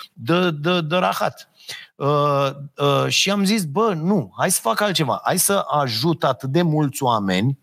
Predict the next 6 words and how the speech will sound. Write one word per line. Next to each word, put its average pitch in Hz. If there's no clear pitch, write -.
să -
depindă 143
de 117
treaba 110
asta, 104
de, 110